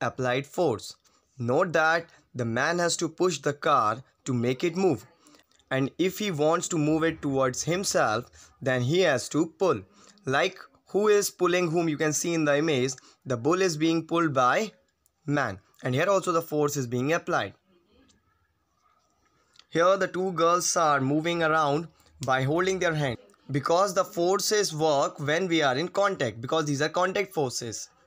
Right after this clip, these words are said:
And there are some non-contact forces also, like gravitational force, electrostatic force, centripetal force.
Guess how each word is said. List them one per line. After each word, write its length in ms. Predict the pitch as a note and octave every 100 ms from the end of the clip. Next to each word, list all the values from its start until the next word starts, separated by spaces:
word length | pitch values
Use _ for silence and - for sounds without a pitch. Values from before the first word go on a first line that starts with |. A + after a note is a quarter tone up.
| _
And 120 | B2+ B2+
there 140 | C3
are 80 | C3
some 240 | - B2
non-contact 560 | A#2 C#3 D#3 D#3+ D#3+ D#3+
forces 440 | D#3 D3+ D3+ D3+
also, 520 | D#3 D3 - D#3+ D#3 D#3 - - - _ - _ _ -
like 200 | B2 B2
gravitational 580 | B2 C3+ D3+ D3+ D3+ D3
force, 460 | C3+ D3 C#3+ C#3+ C#3+
electrostatic 680 | B2+ B2+ D3+ - C#3 D3
force, 380 | C#3+ D3 C#3+ C#3+
centripetal 560 | - C3 B2 C#3+ C#3 C#3+
force. 440 | - C#3+ C#3 -